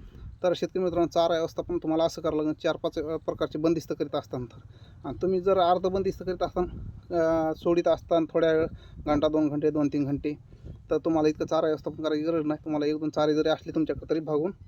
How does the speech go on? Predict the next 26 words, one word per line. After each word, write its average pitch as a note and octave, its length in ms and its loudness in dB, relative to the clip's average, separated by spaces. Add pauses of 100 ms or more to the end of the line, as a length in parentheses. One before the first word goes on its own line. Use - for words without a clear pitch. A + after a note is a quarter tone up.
(400)
जाणार D3 260 6
आहे. - 360 -16 (100)
तर G#3 260 4
शेतकरी G3 260 -6
मित्र, F3+ 120 -2
ही F#3 80 4
होती F3+ 200 2
चाऱ्याबद्दल C#3 480 2
माहिती. A#2 320 -10 (420)
त्यानंतर D3+ 380 0
खुराकाची F#3+ 540 -2
गोष्ट F3 280 0
आहे. E3+ 100 0
तर F3 100 0
शेतकरी F3+ 320 -4
मित्रांनो, E3+ 360 2 (960)
खुराक E3+ 260 4
जी F3 140 4
आहे, F3+ 280 6 (380)
तर F3 80 2
तुम्हाला E3+ 500 2
खुराक, D3+ 340 0 (680)
तुम्हाला D#3+ 320 4 (160)
शेंगदाणा D#3+ 440 0
पेंड D#3+ 280 0
असन, D3 340 0